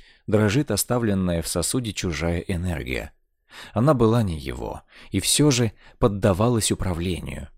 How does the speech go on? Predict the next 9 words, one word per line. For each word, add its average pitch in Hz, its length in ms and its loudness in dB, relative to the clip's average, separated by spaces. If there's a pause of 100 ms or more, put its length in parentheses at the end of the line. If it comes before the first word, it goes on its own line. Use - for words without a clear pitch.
(240)
как 110 180 2
ручная 107 440 4
молния, 92 480 2
что - 200 -6
пока 82 320 -2
что 117 220 0
дремала 90 500 2
в 78 80 -4
глубине. 71 600 -6